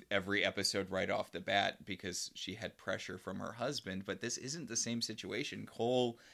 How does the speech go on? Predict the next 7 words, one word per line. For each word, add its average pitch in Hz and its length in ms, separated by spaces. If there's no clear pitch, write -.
is 104 200
very 117 360
pro 113 400
Phoebe 110 420
being 98 360
a 95 100
witch. 98 720